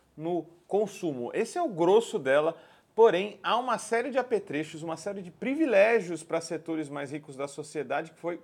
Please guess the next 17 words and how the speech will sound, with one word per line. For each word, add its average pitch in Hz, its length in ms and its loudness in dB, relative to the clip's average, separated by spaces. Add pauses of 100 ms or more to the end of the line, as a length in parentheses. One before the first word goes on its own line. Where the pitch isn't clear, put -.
(120)
colocada 170 760 0 (520)
e 202 320 -6
a 165 100 -2
gente 202 260 -8
tem 196 140 -8
que 202 140 -4
olhar 175 520 0 (300)
tintim 233 340 -6
por 233 160 -8
tintim 180 540 -10 (260)
e 202 140 -12
catando 196 420 -2
milho 165 340 -6
para 165 180 -8
poder 170 260 -8
captar 165 920 0 (480)
esses 165 800 -6